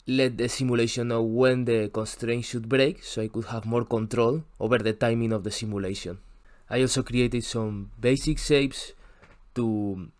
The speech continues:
design the placing and the, um, areas where the initial explosion would, would happen. For the solver of the rigid body simulation, um,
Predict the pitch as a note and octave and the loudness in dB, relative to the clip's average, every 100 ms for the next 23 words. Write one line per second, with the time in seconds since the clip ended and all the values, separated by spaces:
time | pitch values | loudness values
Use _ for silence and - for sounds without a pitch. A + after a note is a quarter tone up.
0 | - B2 A#2 - C3 B2+ A#2+ A2+ G#2+ G#2 | -10 -4 -2 4 6 6 2 -2 -4 -6
1 | - C3 B2+ A#2 - G#2+ G2+ G2 F#2+ F#2+ | -2 2 2 2 -4 -6 -6 -6 -8 -8
2 | F#2+ F#2 F2+ F2+ G2 _ _ _ _ _ | -8 -8 -10 -14 -16 _ _ _ _ _
3 | _ _ _ B2+ B2+ A#2 G2+ G2 - - | _ _ _ 2 4 4 2 0 -10 -14
4 | - A2+ G#2+ G2+ G#2 G2 - A#2+ B2+ - | -6 0 0 0 0 0 0 0 0 0
5 | A2+ G2+ E2+ A1+ - - - - _ - | 2 2 0 -4 -14 -20 -20 -20 _ -12
6 | - - C3+ A#2+ G#2+ - F#2 F#2+ F#2+ G2 | -6 -2 2 2 2 -4 -6 -6 -6 -6
7 | F#2 - - A#2+ F#2+ G2 - C#2 - - | -8 -16 -10 -8 -6 -6 -6 -10 -12 -20
8 | - - - - - - - - - _ | -20 -20 -20 -20 -6 -2 -2 -2 -8 _
9 | _ _ - - - - - - - B2+ | _ _ -20 -20 -20 -20 -20 -20 -4 2
10 | A#2+ A#2 - D#3+ D#3+ F3 F3+ D3+ B2 B2 | 2 2 8 8 10 8 4 -2 -4 -2
11 | A#2+ B2 C3 B2 B2+ B2+ B2+ B2+ C3+ D#3 | 0 0 0 2 4 2 0 2 2 2
12 | E3+ F3 G3 _ _ - - _ _ - | -2 -8 -8 _ _ -20 -20 _ _ -12
13 | - A2+ G#2 G2+ | -6 -4 -4 -6